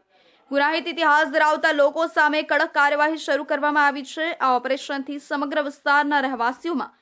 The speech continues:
ચકચાર મચી ગઈ અને અસામાજિક તત્વોમાં ફફડાટ જોવા મળ્યો.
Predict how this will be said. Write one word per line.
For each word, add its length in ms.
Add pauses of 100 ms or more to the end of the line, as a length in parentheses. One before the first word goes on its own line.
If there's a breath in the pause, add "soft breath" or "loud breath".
(260 soft breath)
ચકચાર 460
મચી 240
ગઈ 160
અને 420
અસામાજિક 600
તત્વોમાં 440
ફફડાટ 480
જોવા 360
મળ્યો. 320